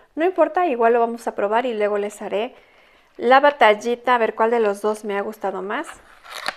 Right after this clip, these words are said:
También es un agua de tocador en spray de cincuenta mililitros. Y este como que tiene más rasgos juveniles.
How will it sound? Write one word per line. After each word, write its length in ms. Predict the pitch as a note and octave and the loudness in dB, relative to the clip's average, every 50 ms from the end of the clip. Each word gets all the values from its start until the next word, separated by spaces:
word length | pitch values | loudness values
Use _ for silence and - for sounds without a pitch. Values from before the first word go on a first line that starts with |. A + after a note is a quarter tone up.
| - - - _ _ _ _ _ _ _ _ _ - - | -14 -20 -20 _ _ _ _ _ _ _ _ _ -8 -4
También 360 | A#3 A3+ A3 A3+ A#3+ B3 B3+ | -4 -4 -2 -2 -4 -4 -2
es 300 | C4+ C#4+ C#4+ C#4+ - - - | -4 -6 -6 -8 -8 -4 -2
un 560 | C4+ C#4 C#4+ C#4+ C#4+ C#4+ C#4+ C#4 C#4 C4+ C4+ | 0 0 2 0 0 0 -2 -2 -4 -4 -2
agua 420 | C4+ C4+ C4+ C4+ C4 C#4+ C#4 C#4 C#4 | -2 -2 -2 0 2 4 4 4 6
de 140 | C4+ B3+ B3+ | 4 4 4
tocador 580 | - B3+ B3+ B3 - A#3+ A3 G#3+ A3+ A#3 A#3+ | 4 2 2 4 4 4 4 6 4 4 4
en 260 | B3 A#3 A3 G#3 G#3 | 2 0 -2 -4 -6
spray 360 | A3 - - - A#3+ A3+ A#3 A3+ | -6 -8 -6 -2 0 0 0 2
de 160 | A#3+ A#3+ B3 | 0 -2 -2
cincuenta 640 | - - G#3+ G#3+ G#3+ - A#3+ A#3+ A#3+ A#3 - G3 G3+ | -2 -8 -10 -10 -8 -4 -4 -4 -4 -4 -8 -8 -6
mililitros. 720 | A3 A#3+ A#3+ A3 G#3+ A3+ A#3 - C4+ C4+ D4 C#4+ - - _ _ _ _ _ _ _ _ _ _ _ _ _ - - _ _ _ _ _ _ _ _ _ _ _ - - - - _ - - _ _ _ _ _ - - _ - | -6 -4 -4 -4 -4 -4 -4 -2 0 0 -2 -2 -6 -16 _ _ _ _ _ _ _ _ _ _ _ _ _ -20 -20 _ _ _ _ _ _ _ _ _ _ _ -20 -20 -20 -20 _ -20 -20 _ _ _ _ _ -20 -16 _ -6
Y 160 | B3 B3 B3+ | -2 2 2
este 240 | B3+ B3+ B3+ D4 D4 | 2 2 2 0 2
como 200 | C#4 B3 G#3+ - | 2 0 0 -2
que 120 | - G#3 | -4 -4
tiene 340 | - A#3+ A3+ A3+ A#3 A#3+ A#3+ | -2 -2 -2 -2 -2 -4 -4
más 300 | A#3 A3+ A3 A3+ A3+ - | -4 -4 -4 -4 -4 -4
rasgos 420 | A3 G#3+ G#3 A3 A#3 A3+ A3+ - | -4 -6 -6 -6 -6 -8 -8 -6
juveniles. 720 | - - G3+ G3 G3 G3 G3+ G3+ G3 F#3 - - - - | -6 -6 -4 -2 -2 -2 -2 -4 -4 -6 -6 -10 -12 -14